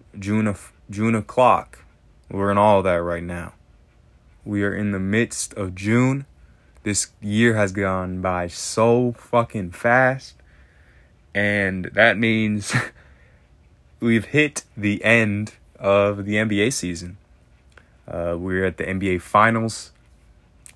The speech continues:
It's been a very entertaining season. Very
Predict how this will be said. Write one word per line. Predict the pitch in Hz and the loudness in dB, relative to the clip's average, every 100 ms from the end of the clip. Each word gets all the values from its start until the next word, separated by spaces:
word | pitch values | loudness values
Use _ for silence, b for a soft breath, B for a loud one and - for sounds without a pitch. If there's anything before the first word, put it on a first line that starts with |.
| - | -16
It's | - | -12
been | - 101 | -6 -6
a | |
very | 98 - 101 110 110 110 107 b b b b b - | -6 -2 2 4 4 2 -2 b b b b b -4
entertaining | 110 113 113 - - - 107 117 120 113 | 2 4 2 0 -10 -8 0 2 4 2
season. | 113 - 104 110 110 110 110 110 b b b | 0 -2 -2 0 0 -2 -4 -8 b b b
Very | 101 113 120 120 | 0 4 4 2